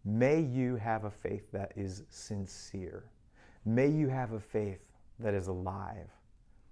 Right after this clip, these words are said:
May you take up the actionable practice of passing on your faith like others' lives depend on it. I'm Worth Wheeler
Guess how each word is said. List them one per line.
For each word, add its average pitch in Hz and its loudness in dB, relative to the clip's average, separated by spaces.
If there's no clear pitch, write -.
May 110 2
you 101 2
take - -2
up 123 -2
the 117 0
actionable 104 -2
practice 98 -8
of - -16
passing 104 -2
on 98 -2
your 92 -2
faith - -10
like 101 -8
others' 98 -4
lives - -8
depend 95 -8
on 87 -12
it. - -14
I'm 101 -6
Worth 101 0
Wheeler 120 0